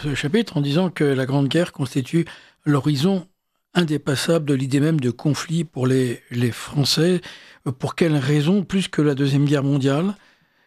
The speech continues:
C'est pour les raisons que vous avez été, e-, expliquées d'ailleurs, parce que dans toutes les familles, il y a un parent qui, qui s'est battu à Verdun, qui s'est battu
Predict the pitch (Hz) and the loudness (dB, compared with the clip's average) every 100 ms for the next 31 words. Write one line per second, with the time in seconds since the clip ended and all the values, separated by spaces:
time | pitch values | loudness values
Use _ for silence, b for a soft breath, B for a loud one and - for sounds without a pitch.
0 | b 165 131 165 156 151 190 151 143 135 | b -2 0 2 2 4 2 2 2 2
1 | 139 170 180 156 - 139 - - 165 - | 0 -2 0 0 0 -2 -2 -2 0 2
2 | 226 165 147 165 156 147 - 165 156 143 | 4 4 4 2 2 -2 0 2 2 0
3 | 127 151 123 190 139 143 135 139 139 147 | 0 -2 0 -2 0 0 2 2 2 2
4 | 151 - B B B - 131 131 123 120 | 0 -4 B B B -2 2 2 2 0
5 | 139 113 127 139 131 - 120 113 - - | -2 0 2 2 -2 -4 -4 -4 -8 -8
6 | - 120 123 120 143 135 113 131 113 135 | -4 -2 -2 -2 0 0 2 0 0 2
7 | 135 139 139 - 110 135 120 120 - 139 | 2 2 0 -4 -6 -4 -4 -6 -4 -2
8 | 131 | -2